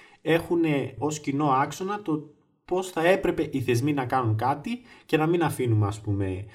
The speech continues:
το Μαρέγκα ή τους πολίτες να πάρουν, ας πούμε, τη δράση στα χέρια τους. Γιατί αν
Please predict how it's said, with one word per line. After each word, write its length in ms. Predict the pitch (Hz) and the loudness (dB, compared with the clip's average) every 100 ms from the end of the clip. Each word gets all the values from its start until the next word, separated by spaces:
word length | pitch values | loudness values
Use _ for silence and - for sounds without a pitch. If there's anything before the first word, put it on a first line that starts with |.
| - _ | -20 _
το 120 | 120 | 2
Μαρέγκα 720 | 113 113 110 107 104 92 95 - _ _ | 4 6 6 6 4 0 -2 -14 _ _
ή 180 | - 110 107 101 95 87 90 - _ _ _ _ _ _ _ | 0 4 4 4 0 -4 -12 -16 _ _ _ _ _ _ _
τους 280 | 110 107 - - | -6 -6 -6 -6
πολίτες 800 | - 113 117 117 107 101 92 - | 4 6 6 4 2 0 -4 -4
να 160 | 104 101 | -4 -2
πάρουν, 400 | - 104 95 92 | 2 2 2 -4
ας 120 | 90 | -8
πούμε, 180 | 95 92 | -6 -6
τη 140 | - | -6
δράση 300 | 95 92 90 | -6 -6 -6
στα 140 | - 85 | -6 -8
χέρια 320 | 92 87 87 | -6 -6 -6
τους. 100 | 85 | -4
Γιατί 380 | 101 107 151 151 - - _ _ _ _ _ _ _ | -4 0 -2 -4 -14 -20 _ _ _ _ _ _ _
αν 460 | 123 151 143 - | 6 6 6 0